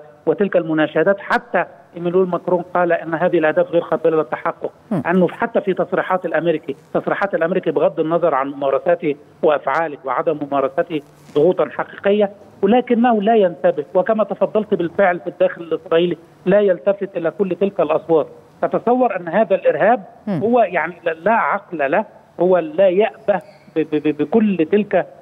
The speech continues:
Speaker 1: ال-، ال-، ال-، كل تلك السياقات
Speaker 2: مم.
Speaker 1: المنطقية. وأتصور أن، آه، يعني، أنه عندما يبدل نتنياهو، يعني، قولاً غير، غير الذي قيل له، ويريد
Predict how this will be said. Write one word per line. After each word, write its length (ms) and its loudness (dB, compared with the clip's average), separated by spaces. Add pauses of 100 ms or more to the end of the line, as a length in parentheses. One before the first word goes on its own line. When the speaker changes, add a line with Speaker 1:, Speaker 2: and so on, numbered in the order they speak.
(100)
Speaker 1:
ال-، 200 -4
ال-، 300 -4
ال-، 360 0 (240)
كل 180 4
تلك 220 -2
السياقات 600 0
Speaker 2:
مم. 60 -8
Speaker 1:
المنطقية. 720 -2 (340)
وأتصور 600 2
أن، 160 0
آه، 80 0 (640)
يعني، 340 -2 (300)
أنه 320 4
عندما 400 0
يبدل 640 -2 (140)
نتنياهو، 800 0 (320)
يعني، 240 -2 (100)
قولاً 340 2 (180)
غير، 280 2
غير 260 2
الذي 300 0
قيل 460 2 (320)
له، 360 2 (120)
ويريد 920 2